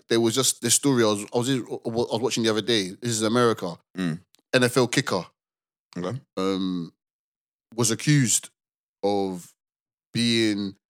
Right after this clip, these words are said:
Speaker 1: of, um, of, uh, raping a woman at a college party. I think it's, uh, him and, uh, three or four others, whatever.
Speaker 2: Mm.
Speaker 1: Cool. So it was literally, the news went out on the Monday.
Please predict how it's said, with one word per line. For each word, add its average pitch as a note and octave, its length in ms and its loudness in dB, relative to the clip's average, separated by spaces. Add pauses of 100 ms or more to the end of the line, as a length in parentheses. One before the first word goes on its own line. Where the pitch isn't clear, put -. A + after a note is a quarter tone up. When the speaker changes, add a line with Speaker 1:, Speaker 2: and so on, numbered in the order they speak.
(300)
Speaker 1:
of, F#2 220 -4
um, F2+ 540 -4 (1040)
of, F#2+ 140 -8
uh, G2 100 -2
raping A#2+ 340 2
a G2+ 60 0
woman F#2+ 380 -4 (1300)
at G2 200 -2
a F#2+ 440 -6 (320)
college A#2 300 2
party. E2+ 440 0
I - 480 -16
think F2 140 -8 (260)
it's, - 120 -20
uh, F#2+ 180 -12 (160)
him A2 220 0
and, G2 200 -2
uh, F#2 240 -4
three - 240 -4
or G#2 80 2
four G2+ 220 0
others, F#2 260 -6
whatever. E2+ 200 -20 (380)
Speaker 2:
Mm. F2+ 220 0 (1300)
Speaker 1:
Cool. A2+ 260 0
So G2+ 400 -2 (380)
it A2 60 0
was G#2+ 120 0
literally, A#2+ 580 2 (680)
the F#2+ 80 -6
news A2 220 2
went A2+ 140 4
out A2+ 140 2
on G#2 120 -2
the G2+ 60 -2
Monday. A#2+ 560 2